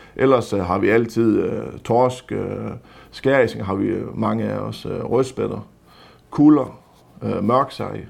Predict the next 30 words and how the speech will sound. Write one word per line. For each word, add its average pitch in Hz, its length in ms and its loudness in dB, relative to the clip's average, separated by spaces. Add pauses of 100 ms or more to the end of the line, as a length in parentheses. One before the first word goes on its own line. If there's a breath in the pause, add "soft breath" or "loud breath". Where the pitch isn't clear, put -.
(140)
havtasker. 127 680 0 (960 soft breath)
Det 151 80 2
er 135 40 2
sådan 113 180 0
set 110 220 0
de, 110 200 -4 (100)
de, 113 200 0
de 110 200 -2
arter, 110 240 -4
vi 110 100 -10
så, 104 260 -8 (480)
vi 104 120 -6
har, 92 80 -6
vi 104 120 -2
har 95 120 -2
mest 110 320 -2
af, 104 140 -10
altså. 104 160 -14 (120)
Især 143 260 0
sådan 127 180 -4
som 104 120 -8
skærising, 113 560 -2
der 120 60 -2
er 123 60 -2
vi 104 100 -4
også 104 140 -4
godt 117 200 -4
kørende 113 300 -8
her 104 200 -8
i, - 100 -12